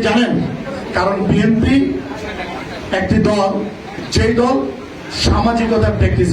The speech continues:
করে। বিএনপি একটি দল, যেই দল দেশনায়ক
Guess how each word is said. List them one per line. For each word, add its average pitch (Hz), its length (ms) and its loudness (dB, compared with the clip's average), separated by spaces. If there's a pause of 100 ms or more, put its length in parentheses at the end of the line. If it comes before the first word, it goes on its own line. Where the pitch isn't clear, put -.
করে। - 160 2 (800)
বিএনপি 247 460 4
একটি 233 180 2 (100)
দল, 190 160 2 (500)
যেই 226 260 4
দল 269 140 2 (600)
দেশনায়ক 202 400 0